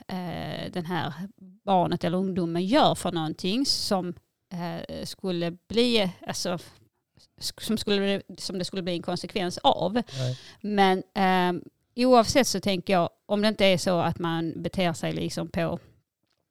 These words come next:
Speaker 1: eh, fotbollen eller om man, ehm, inte går på träningar eller vad det nu är, då är det ju en sak. Men den här, liksom, tjejen älskar ju sin fotboll. Och jag tänker så här att det som hon gör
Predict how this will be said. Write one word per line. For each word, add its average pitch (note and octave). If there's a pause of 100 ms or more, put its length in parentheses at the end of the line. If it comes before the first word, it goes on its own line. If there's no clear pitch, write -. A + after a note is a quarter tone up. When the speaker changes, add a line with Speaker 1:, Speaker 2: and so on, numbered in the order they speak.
(560)
Speaker 1:
eh, D#3+
fotbollen B3+
eller F3
om F3
man, F3
ehm, - (300)
inte F3+
går A#3
på -
träningar A#3+
eller F#3
vad F3
det F3
nu E3
är, D#3+
då G3
är G#3+
det A#3+
ju B3+
en F3
sak. -
Men G3
den F#3
här, F3+ (220)
liksom, F#3+
tjejen F3
älskar G#3+
ju C4
sin -
fotboll. - (540)
Och G#3+
jag G#3+
tänker F#3
så F#3+
här E3+
att E3+
det G#3
som G#3
hon A3
gör C4